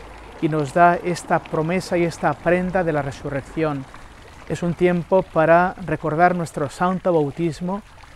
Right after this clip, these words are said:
renovar aquellas promesas bautismales y amanecer a una vida nueva. Por eso es un tiempo de verdadera y profunda alegría, de un gozo profundo y de la verdadera esperanza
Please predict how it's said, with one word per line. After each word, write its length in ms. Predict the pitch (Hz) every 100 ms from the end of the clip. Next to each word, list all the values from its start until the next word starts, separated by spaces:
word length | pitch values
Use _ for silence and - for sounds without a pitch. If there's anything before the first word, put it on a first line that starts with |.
| - - -
renovar 340 | 160 160 180
aquellas 340 | 170 190 185 -
promesas 800 | - 165 180 185 - 156 143 -
bautismales 1000 | 156 151 135 143 120 160 175 196 208 - - - - -
y 100 | 160
amanecer 680 | 151 151 151 - 185 185 -
a 60 | 160
una 300 | 165 156 143
vida 360 | 160 165 165 -
nueva. 480 | 151 151 139 123 - - - - - - -
Por 100 | 156
eso 160 | 156
es 80 | 160
un 140 | 170 151
tiempo 560 | 170 170 156 175 175
de 240 | 165 147 147
verdadera 600 | 139 151 143 156 185 190
y 40 |
profunda 480 | - 147 - 180 175
alegría, 460 | 156 139 160 180 147
de 80 |
un 120 | 165 160
gozo 420 | 190 175 156 131
profundo 680 | - 151 - 160 156 175 196 - - - -
y 80 | 175
de 140 | 151 160
la 100 | 156
verdadera 600 | 151 147 175 180 185 - - - - -
esperanza 840 | 151 - 151 156 170 160 - 127